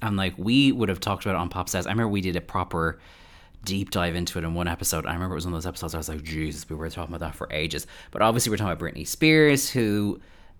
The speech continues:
kind of never left the conversation this year. But it's funny when you look at the timeline, like, it was really from early this year on, it felt like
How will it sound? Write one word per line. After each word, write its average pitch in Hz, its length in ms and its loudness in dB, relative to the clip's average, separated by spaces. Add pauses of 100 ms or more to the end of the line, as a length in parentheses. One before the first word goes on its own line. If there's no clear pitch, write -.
(260)
kind 160 300 6
of 120 100 2
never 101 400 4
left 120 320 2
the 113 60 -2
conversation 120 720 2
this 113 240 -2
year. 110 220 4
But 101 200 -2
it's - 160 -4
funny 120 400 2
when 104 120 2
you 104 120 0
look 90 180 -2
at 135 80 -4
the 117 80 -2
timeline, 87 540 0
like, 78 240 -4 (520)
it - 40 -6
was 101 140 -4
really 120 280 2
from 101 220 -2
early 98 300 -2
this 85 280 -2
year 85 160 -2
on, 80 300 -4
it - 100 -8
felt - 200 -4
like - 360 -6